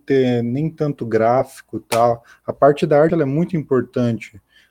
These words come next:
A parte da arte gráfica, a parte visual. Mas se não tiver uma história por trás, ela é só uma mancha de tinta num papel.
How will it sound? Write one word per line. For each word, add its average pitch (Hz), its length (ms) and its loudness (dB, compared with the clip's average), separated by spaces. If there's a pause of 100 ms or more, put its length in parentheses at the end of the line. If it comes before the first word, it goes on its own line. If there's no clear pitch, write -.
A - 60 -12
parte 113 280 -2
da 107 120 2
arte 107 300 2
gráfica, 110 520 0
a - 20 -2
parte 110 360 -2
visual. 110 480 0 (400)
Mas 113 140 -2
se - 100 -8
não 139 120 -4
tiver 143 200 0
uma 139 160 2
história 135 320 0
por 135 240 -4
trás, 131 560 0
ela 143 280 0
é - 20 -2
só 143 760 -2
uma 143 400 -4
mancha 139 400 -8
de 135 120 -12
tinta 135 500 -12
num 131 160 -8
papel. 117 500 -6